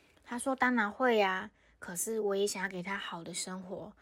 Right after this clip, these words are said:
最起码不能委屈他。”其实我听到这句话的时候，我还蛮感动的。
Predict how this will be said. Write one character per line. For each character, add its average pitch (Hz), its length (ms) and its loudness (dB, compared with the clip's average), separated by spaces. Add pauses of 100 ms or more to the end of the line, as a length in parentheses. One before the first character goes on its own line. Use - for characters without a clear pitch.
(240)
最 247 220 6
起 202 180 0
码 190 200 -4
不 208 160 2
能 185 180 -2
委 - 160 -4
屈 - 260 -2
他。” 175 380 -8 (400)
其 277 160 -2
实 294 120 4
我 240 60 10
听 247 140 0
到 254 100 2
这 262 160 2
句 254 160 -2
话 240 280 4
的 196 40 6
时 196 140 -2
候， 196 80 4
我 185 60 2
还 180 160 -4
蛮 175 180 -4
感 165 240 -8
动 180 240 -8
的。 - 180 -12